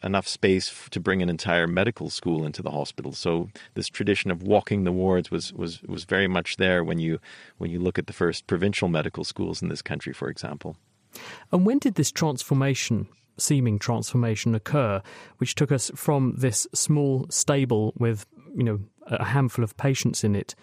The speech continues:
Speaker 2: to the huge, great institutions that hospitals are globally today?
Speaker 1: Well, I think that that transition is really one that depends on the local economy.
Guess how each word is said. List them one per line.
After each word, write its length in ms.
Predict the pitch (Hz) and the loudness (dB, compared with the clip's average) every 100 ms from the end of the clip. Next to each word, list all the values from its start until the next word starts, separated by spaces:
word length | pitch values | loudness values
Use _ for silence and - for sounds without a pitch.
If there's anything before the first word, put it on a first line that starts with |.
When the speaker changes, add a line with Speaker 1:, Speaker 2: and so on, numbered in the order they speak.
| - - - - - | -20 -20 -20 -20 -4
Speaker 2:
to 300 | - 147 131 | 2 4 4
the 420 | - 127 127 123 - | 0 2 2 2 -2
huge, 520 | - - 156 131 - | -6 2 2 2 2
great 260 | 135 123 - | 2 2 0
institutions 800 | 123 - 123 - 123 - 120 110 | 0 0 -2 0 2 4 2 2
that 100 | 120 | 0
hospitals 540 | 127 - - 117 107 | 0 -2 0 0 0
are 380 | 120 117 110 - _ - | 0 2 0 -2 _ 0
globally 500 | 120 120 110 110 104 | 2 2 2 0 0
today? 400 | 101 104 87 - _ _ _ - - _ _ - | 0 0 -2 -8 _ _ _ -20 -20 _ _ 0
Speaker 1:
Well, 320 | 139 143 135 - | 2 4 2 4
I 160 | 135 131 | 4 6
think 300 | 151 120 123 | 4 4 4
that 220 | 113 - | 4 4
that 240 | 120 131 - | 2 2 2
transition 840 | 131 117 101 104 95 92 78 76 - | 2 2 4 4 4 2 0 -2 0
is 320 | 90 82 - | 2 2 -4
really 560 | 95 98 107 101 95 92 | -8 0 2 4 4 2
one 500 | 90 82 80 80 73 | 2 0 0 -2 -2
that 220 | 76 - | -2 -2
depends 440 | 82 - 82 82 | -6 -2 -2 -2
on 100 | 82 | -2
the 60 | 80 | 0
local 360 | 82 80 87 | 0 0 -2
economy. 560 | 85 - 76 71 71 | -4 -2 -2 0 -4